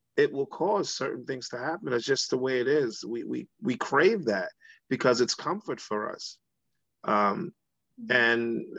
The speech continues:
Speaker 1: not for nothing, it's like, it's a good feeling.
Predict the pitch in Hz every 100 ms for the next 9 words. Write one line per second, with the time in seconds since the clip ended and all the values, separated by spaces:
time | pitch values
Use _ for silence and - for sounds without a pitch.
0 | - 185 127 120 117 131 170 135 120 117
1 | 120 113 113 - - 101 113 127 - 139
2 | 160